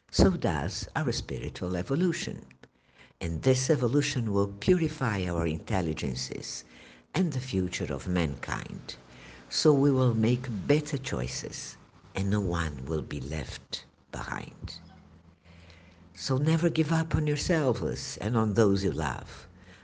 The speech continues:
Break records, just as Sir Roger Bannister did, because he indeed became a Sir in the U K. Break your limiting beliefs, break pessimism, break toxic behavior patterns,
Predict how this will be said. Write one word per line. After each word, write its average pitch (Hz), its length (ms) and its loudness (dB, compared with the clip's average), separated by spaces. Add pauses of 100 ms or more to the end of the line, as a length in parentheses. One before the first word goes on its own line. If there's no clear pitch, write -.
Break 151 380 4
records, - 680 -2
just - 380 2
as 127 100 0
Sir 117 260 2
Roger 143 460 2
Bannister 127 680 0
did, 82 480 -4 (560)
because 131 320 2
he 135 160 0
indeed 117 400 2
became 104 360 0
a 98 40 0
Sir 139 340 0
in 78 200 0
the 80 80 -2
U 73 160 0
K. - 360 -10 (1000)
Break 151 440 4
your 135 100 4
limiting 123 680 2
beliefs, - 840 -2 (420)
break 131 500 2
pessimism, 117 840 0 (520)
break - 420 -2
toxic - 600 0
behavior 110 500 0
patterns, - 760 -2